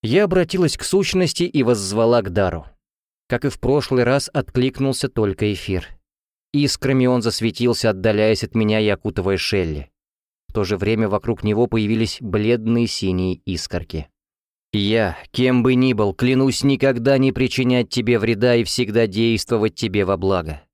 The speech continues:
Своих слов не нарушу и не предам, да будет так". Шелли резко дернул стебли колосьев, и его ладонь покрылась тонкими порезами. "Зачем?" — спросила я, зачарованная игрой сплетающихся искр и затягивающих кровавых полос.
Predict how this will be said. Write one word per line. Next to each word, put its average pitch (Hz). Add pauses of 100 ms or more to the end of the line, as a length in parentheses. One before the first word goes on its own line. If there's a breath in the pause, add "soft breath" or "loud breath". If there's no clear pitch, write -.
(220)
Своих 120
слов 117
не 127
нарушу 123
и 127
не 117
предам, 98 (100)
да 123
будет 123
так". 107 (920)
Шелли 160
резко 139
дернул 123
стебли 113
колосьев, 127
и 127
его 110
ладонь 101
покрылась 104
тонкими 95
порезами. 85 (1080)
"Зачем?" — 110 (300)
спросила 110
я, 113
зачарованная 110
игрой 113
сплетающихся 110
искр 123
и 127
затягивающих 107
кровавых 95
полос. 90